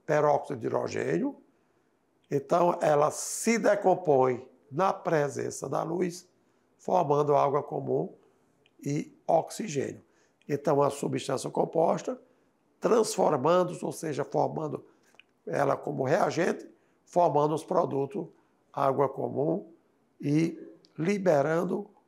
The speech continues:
oxigênio. Se não fosse a luz, não haveria, portanto, olha aí,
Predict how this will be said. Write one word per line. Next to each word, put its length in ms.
oxigênio. 760
Se 280
não 160
fosse 360
a 60
luz, 560
não 220
haveria, 520
portanto, 680
olha 240
aí, 200